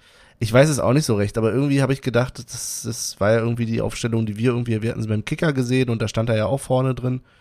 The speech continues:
So, und ich habe gedacht, hm, ob er nicht doch irgendwie eher vom Flügel kommt und jemand anders dann vorne den Platz da einnimmt oder ob das irgendwie ein andere vom-, also ganz anderes System ist, was da gespielt wird.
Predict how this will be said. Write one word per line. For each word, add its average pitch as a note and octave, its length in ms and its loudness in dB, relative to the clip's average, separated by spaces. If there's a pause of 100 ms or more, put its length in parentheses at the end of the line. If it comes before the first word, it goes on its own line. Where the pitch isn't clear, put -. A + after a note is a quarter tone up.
(280)
So, - 140 -6
und A2+ 80 2
ich G#2 80 -4
habe G2+ 100 -8
gedacht, - 380 -14
hm, F2+ 260 -12
ob - 120 -10
er G#2 80 2
nicht G#2 220 -4
doch G#2 120 0
irgendwie B2 540 0
eher A2 200 2
vom G#2+ 200 -4
Flügel D3+ 400 2
kommt C#3 400 2 (600)
und G#2+ 160 0
jemand A2+ 240 4
anders B2+ 280 2
dann C3 160 2
vorne B2+ 280 0
den A#2+ 160 -2
Platz - 260 -2
da G#2 140 2
einnimmt A#2 440 0
oder G2+ 160 0
ob - 120 -6
das - 180 -6
irgendwie G#2+ 340 -4
ein G#2+ 140 -4
andere B2 240 0
vom-, B2 260 -2
also - 260 -8
ganz A#2+ 200 -4
anderes B2 720 -4
System B2 480 0
ist, A#2+ 180 -2
was A#2 120 -4
da A#2 80 -2
gespielt A2+ 420 -4
wird. A2 200 -2